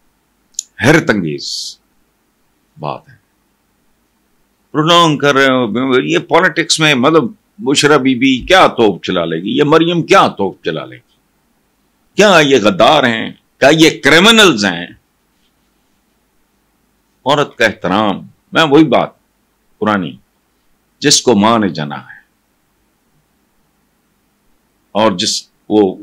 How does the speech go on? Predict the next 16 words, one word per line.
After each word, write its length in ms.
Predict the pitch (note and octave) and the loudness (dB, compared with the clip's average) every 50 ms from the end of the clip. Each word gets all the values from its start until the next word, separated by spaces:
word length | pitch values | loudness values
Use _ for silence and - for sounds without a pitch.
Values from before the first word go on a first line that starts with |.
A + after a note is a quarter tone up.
| - _ - | -18 _ -12
उसके 260 | G2+ - - - A2 | -10 -6 -4 -2 0
नीचे 320 | G#2 G#2 G2+ - - G2+ | 0 0 -2 -2 0 0
अगर 180 | G2+ F#2 F#2 F2 | 0 0 -2 -2
वाकई 360 | E2+ F2 E2+ - - A#2 C3+ | -2 -2 -4 -2 -2 -2 -2
पैरों 300 | A#2+ B2 A2 G2 G2 F#2 | 0 0 -2 -2 -2 -4
के 120 | D#2+ E2+ | -6 -8
नीचे 320 | E2+ E2+ D#2+ D#2 - F2 F2 | -10 -10 -12 -12 -12 -12 -10
जन्नत 340 | D#2 D2+ D2 D2 D#2 D#2+ - | -10 -10 -10 -10 -12 -12 -10
है, 60 | G#2+ A#2 | -10 -8
मुझे 220 | G#2+ F#2 F2+ F2+ | -8 -8 -8 -10
नहीं 140 | F#2+ A2 G2 | -10 -10 -12
पता 280 | F2 D#2+ - C#2 _ _ _ _ _ - E2 | -14 -16 -18 -20 _ _ _ _ _ -8 -8
है 160 | D#2+ D#2 D2+ | -8 -8 -8
कि 100 | D#2 E2 | -12 -12
नहीं 280 | F2 F2 F2 E2+ D2+ D2 | -12 -12 -12 -12 -14 -16
है, 160 | - _ _ | -20 _ _